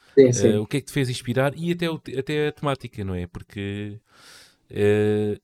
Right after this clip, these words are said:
Speaker 2: aliás, já explicaste um bocadinho, gostas das coisas, eh, medievais, não é?
Speaker 1: Sim, sim.
Speaker 2: Tipo,
Speaker 1: Sim.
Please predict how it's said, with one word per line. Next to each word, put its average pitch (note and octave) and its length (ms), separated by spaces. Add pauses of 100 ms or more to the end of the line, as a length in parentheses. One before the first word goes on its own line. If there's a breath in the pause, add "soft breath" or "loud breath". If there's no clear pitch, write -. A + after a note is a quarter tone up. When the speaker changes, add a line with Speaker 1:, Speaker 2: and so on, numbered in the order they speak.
Speaker 2:
aliás, G#2+ 280
já G#2+ 80
explicaste A#2+ 440
um C3 40
bocadinho, C#3 320
gostas C#3 320
das A#2+ 80
coisas, B2+ 400
eh, A#2+ 480
medievais, G2+ 640
não F2+ 140
é? F2 60 (100)
Speaker 1:
Sim, - 20 (120)
sim. F3 100
Speaker 2:
Tipo, G2 540
Speaker 1:
Sim. C#3 160